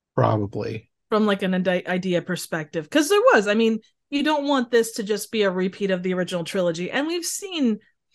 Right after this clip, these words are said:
Speaker 2: kinda what happened with that, with, like, Force Awakens and,
Speaker 1: Mm-hmm.
Speaker 2: you know, when they <laughs> go too far away from that. And Lucas even said straight on he wanted, he didn't wanna do what he did with the O G or the original trilogy, but it was a bit, I don't know.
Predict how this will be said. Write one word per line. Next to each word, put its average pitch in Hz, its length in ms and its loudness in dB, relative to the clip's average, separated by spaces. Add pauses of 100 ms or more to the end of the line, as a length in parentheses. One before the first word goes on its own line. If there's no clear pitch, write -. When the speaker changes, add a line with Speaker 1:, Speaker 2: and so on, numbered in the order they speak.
(360)
Speaker 2:
kinda 339 240 -2
what 311 120 2
happened 226 320 2
with 214 160 0
that, 202 220 2
with, 185 160 -4
like, 185 200 -2
Force 196 240 -4
Awakens 220 760 2
and, 190 500 0 (180)
Speaker 1:
Mm-hmm. 113 420 0
Speaker 2:
you 247 80 -2
know, 208 140 4
when 220 120 0
they 247 120 6
<laughs> - 80 -6
go - 160 -10
too 254 160 -4
far 226 240 0
away 202 200 2
from 185 260 -6
that. 170 300 -6 (340)
And 208 360 2
Lucas 262 340 0
even 220 180 0
said 208 260 -2
straight 202 220 0
on 196 180 0
he 190 120 0
wanted, 190 280 -2
he 208 120 -4
didn't 226 200 6
wanna 202 180 0
do 196 160 -2
what 175 100 -4
he 202 160 -14
did 185 220 -2 (220)
with 180 180 -6
the 185 180 -2
O 180 100 -2
G 175 260 -6
or 185 80 -4
the 170 200 -4
original 175 260 -6
trilogy, 170 440 -8
but 175 260 -4 (640)
it 226 100 4
was 254 320 6
a 196 160 0 (220)
bit, 226 280 4 (440)
I 254 80 -2
don't 269 140 2
know. 139 220 -4